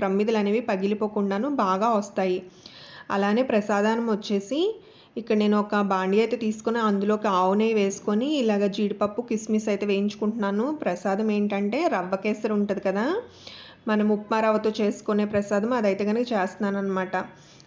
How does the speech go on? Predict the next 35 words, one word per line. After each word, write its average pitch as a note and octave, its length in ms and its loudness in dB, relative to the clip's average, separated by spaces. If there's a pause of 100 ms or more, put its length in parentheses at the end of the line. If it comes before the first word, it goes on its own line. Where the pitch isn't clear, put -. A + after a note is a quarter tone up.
(180)
దానికోసం G#3+ 600 0
అనేసి A3 360 0 (280)
ఇక్కడ G#3+ 180 -2 (140)
జీడిపప్పు, G#3+ 520 0
కిస్మిస్ G#3+ 440 -2
అయితే G3+ 200 -2
వేయించుకొని G#3 480 0
పెట్టుకున్నాను. G3+ 560 -2 (160)
తర్వాత G#3 380 0
అందులో G3+ 320 0
ఉన్న A3 220 0
నెయ్యి G3+ 280 0
కూడా A3 220 0
కాస్త G#3+ 220 0 (100)
పక్కకు G3 320 -8
తీసేసుకొని G#3+ 580 -4 (560)
అదే A3 240 4
బాండీలోని G#3+ 580 2 (100)
నేను B3 180 2
ఇక్కడ G#3 180 2
వచ్చేసి A3 280 0 (100)
చిన్న A3+ 260 0
గ్లాసు G#3 480 -2
రవ్వ F#3 220 0
అయితే A3 140 0 (100)
తీసుకుంటున్నానండి. A3 720 0 (920)
ఒక A3+ 200 0
గ్లాసు G#3 300 2
రవ్వకి A#3 300 2
రెండు C4 200 4
గ్లాసులు G#3+ 420 2
వాటర్ G#3 260 2
అయితే A3 200 2
పడుతుంది G#3 340 -2
కాబట్టి G3+ 280 2